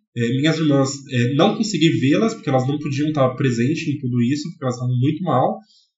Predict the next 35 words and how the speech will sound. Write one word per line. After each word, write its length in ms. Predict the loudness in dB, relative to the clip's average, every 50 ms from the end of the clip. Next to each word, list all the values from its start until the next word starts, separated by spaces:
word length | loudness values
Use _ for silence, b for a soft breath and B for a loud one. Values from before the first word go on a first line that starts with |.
| _ _ _ _ -4
e, 760 | 0 2 2 4 4 4 2 2 2 0 -2 -4 -6 -10 -16 -20 _ _ _ _ _ _ _ _ _ _ _ _ _ _ _ -8
enfim, 280 | -6 -4 -2 0 0
eu 100 | 0 0
fiquei 160 | 0 0 -2 -2
muito 180 | 0 2 2
isolado 500 | 4 6 6 6 6 6 4 4 2 2
no 80 | 0 0
meio 140 | 0 0 0
desse 180 | -2 -2 -4
processo 440 | -6 -8 -6 -6 -6 -6 -6 -6 -6
todo, 280 | -4 -2 0 0 0 -2
eu 40 |
tive 220 | -4 -4 -4 -6 -4
que 180 | 0 0 0
ir 40 | 0
pra 140 | -2 -4 -4
casa 180 | -4 -4 -4 -2
de 120 | -4 -4
uma, 340 | -4 -2 -2 -2 -2 -4 -6 B B B B B B B _ _
de 120 | -6 -4 -2
um 160 | -4 -4 -6 -12 -20 _ -6
parente, 600 | -2 0 2 2 2 2 0 -2 -2 -4 -6 -6
porque 200 | -6 -4 -4 -2
lá 220 | 0 2 4 4 4
era 120 | 2 2
mais 160 | 0 -2 -2 -2
perto 220 | -2 -2 0 0
do 60 | -2
I 40 | -2
M 180 | -2 -2 -2 -2
L, 340 | 0 0 0 0 0 0 0
enfim, 220 | -2 -2 -2 -4
essas 200 | -4 -6 -8 -8
coisas 280 | -6 -4 -4 -4 -4 -4
todas, 300 | -4 -2 -2 -2 -4